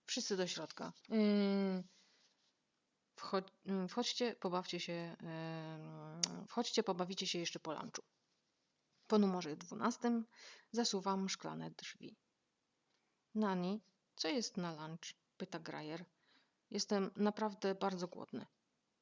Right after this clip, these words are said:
"Nie wiem, chodź, to zobaczymy". Grajer idzie ze mną do kuchni, zostawiając numery dziewięć, siedem i trzy, przerabiające tapczan w salonie na fortyfikację.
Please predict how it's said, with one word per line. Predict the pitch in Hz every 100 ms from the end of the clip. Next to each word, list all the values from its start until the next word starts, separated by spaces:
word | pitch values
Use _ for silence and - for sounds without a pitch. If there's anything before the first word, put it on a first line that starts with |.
| _ _ _
"Nie | 262 294
wiem, | 190 170 175 _
chodź, | _ 269 -
to | -
zobaczymy". | 180 180 190 190 185 151 - - - _ _ _ _
Grajer | 196 208 190 180 -
idzie | 180 175
ze | 175
mną | 175 170
do | 165
kuchni, | - 190 254 294 302
zostawiając | 196 190 190 190 185 185
numery | 190 185 180 175 170 -
dziewięć, | 190 185 180 175 - _ _ _ _
siedem | - - 185 175 175 180
i | 180
trzy, | - - 220 262 - _ _ _ _ _ _
przerabiające | - 226 214 196 196 196 202 196 185
tapczan | 175 190 - 185 180
w |
salonie | - 175 175 175
na | 165 160 160
fortyfikację. | - 175 - 160 - - - -